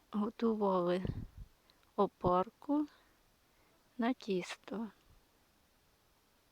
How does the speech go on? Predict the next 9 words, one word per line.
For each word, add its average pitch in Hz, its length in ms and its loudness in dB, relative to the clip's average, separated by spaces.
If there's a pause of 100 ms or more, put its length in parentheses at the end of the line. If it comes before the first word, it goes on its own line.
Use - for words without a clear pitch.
(2500)
Хотілося 202 680 0
би 185 180 0
спробувати 285 1000 0 (2000)
висушити, 254 760 0
але 233 360 2 (680)
не 214 120 0
знаю, 220 420 2
як 220 300 -2 (440)
це 220 320 0